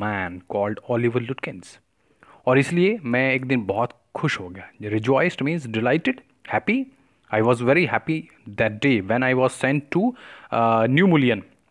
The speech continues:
जो चालीस किलोमीटर दूर था, एक, अ, छोटा, छोटा सा एक कस्बा था, अ, न्यू मुलियन, जहाँ पर कि उसको भेजा गया समन्स देने के लिए।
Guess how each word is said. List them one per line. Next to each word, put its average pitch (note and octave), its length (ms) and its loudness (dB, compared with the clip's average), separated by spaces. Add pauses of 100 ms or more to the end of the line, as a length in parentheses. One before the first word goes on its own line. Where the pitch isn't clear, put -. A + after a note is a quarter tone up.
(280)
जो B2 160 2
चालीस F3+ 420 2
किलोमीटर E3 420 0
दूर B2 360 0
था, A#2+ 280 -6
एक, A2+ 320 -8
अ, G2 440 -8
छोटा, A2 380 -4 (140)
छोटा A#2 220 -2
सा A2 160 -2
एक A2 180 -4
कस्बा D3+ 580 -2
था, C3 300 -6 (480)
अ, G#2 320 -2
न्यू B2+ 240 2
मुलियन, D#3 400 0 (1000)
जहाँ A#2+ 220 -2
पर C#3 120 0
कि C#3+ 120 0
उसको C3+ 200 -2
भेजा A#2 380 2
गया A#2 300 0 (600)
समन्स F#3 440 2
देने A2 400 0
के F#2+ 120 -6
लिए। F#2+ 380 -10